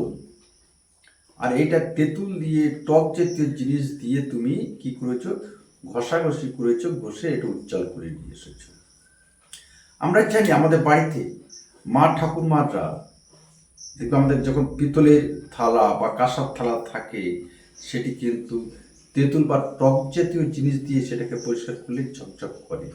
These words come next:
আর সেই কথাটা মুরারি শীল ধর্মকেতুর সন্তান কালকেতুকে শোনালেন।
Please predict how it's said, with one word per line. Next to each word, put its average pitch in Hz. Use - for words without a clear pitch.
আর 87
সেই 127
কথাটা -
মুরারি 120
শীল 82
ধর্মকেতুর 151
সন্তান 113
কালকেতুকে -
শোনালেন। 78